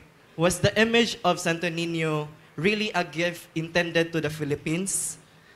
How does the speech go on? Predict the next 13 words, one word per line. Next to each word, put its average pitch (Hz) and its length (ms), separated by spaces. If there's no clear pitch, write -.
Second 185 380
is 170 160
the, 165 240
if, 165 320
because 185 200
there 208 140
was 220 160
a 185 60
baptism, 151 760
the 147 140
second 185 260
question 170 360
is, 147 420